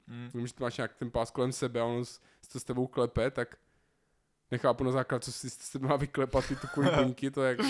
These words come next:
Speaker 2: to, to nemá na základě čeho úplně fungovat.
Speaker 1: Ano, tak to z tebe asi má vyklepat ty blbý mozkový buňky, aby si to už nekupoval znovu.
Speaker 2: Jo, proto si to lepíš na břicho, jo.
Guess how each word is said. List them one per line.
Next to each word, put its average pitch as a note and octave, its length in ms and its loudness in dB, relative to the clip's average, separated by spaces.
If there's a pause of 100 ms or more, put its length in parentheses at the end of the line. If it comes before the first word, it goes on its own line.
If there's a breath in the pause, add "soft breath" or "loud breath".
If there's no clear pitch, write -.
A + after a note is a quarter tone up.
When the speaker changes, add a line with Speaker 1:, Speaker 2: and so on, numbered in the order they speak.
(160)
Speaker 2:
to, C#3 100 0 (100)
to D#3+ 100 6
nemá D#3 200 6
na D3 100 6
základě C3+ 400 0
čeho B2+ 240 0
úplně B2 240 0
fungovat. G2+ 460 -6 (300)
Speaker 1:
Ano, A2 400 -6 (200)
tak A2 180 -12
to G#2+ 120 -10
z - 60 -12
tebe G#2+ 220 -4
asi G#2+ 200 -6
má G#2+ 140 -2
vyklepat G#2 600 -6 (380 soft breath)
ty A#2 80 -10
blbý G#2+ 300 -2
mozkový G#2+ 400 -6
buňky, G#2 300 -8
aby G#2 180 -6
si - 200 -14
to G#2+ 100 -10
už G#2 60 -8
nekupoval G#2 540 -6
znovu. G#2 280 -10 (240)
Speaker 2:
Jo, A2 140 -4
proto A2 260 -6
si A2+ 120 -10
to A2 160 -4
lepíš A2 260 -6
na A#2 100 -4
břicho, A2+ 380 -12
jo. - 200 -10